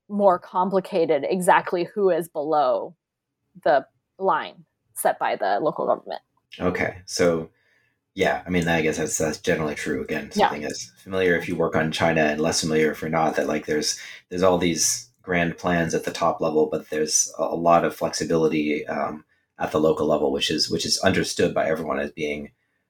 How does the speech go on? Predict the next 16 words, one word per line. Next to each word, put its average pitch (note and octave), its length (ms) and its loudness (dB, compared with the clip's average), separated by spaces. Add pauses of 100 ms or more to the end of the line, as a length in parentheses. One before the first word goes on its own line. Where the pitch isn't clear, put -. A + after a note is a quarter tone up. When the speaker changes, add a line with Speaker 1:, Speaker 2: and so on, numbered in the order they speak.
Speaker 2:
you - 120 -14
know, C#2 340 -4
kind - 180 -4
of - 260 -8 (420)
ba-, G#2+ 180 -4
basically E2+ 460 0
legitimate, C#2+ 480 0
like, C#2+ 240 -8
uh, - 80 -8
you A#1+ 160 -10
know, - 80 -14 (100)
Speaker 1:
Right. D#3+ 120 2 (100)
Speaker 2:
uh, F#2+ 80 -8 (340)
uh, D2+ 140 -8
this - 240 -20
weird D2 320 -4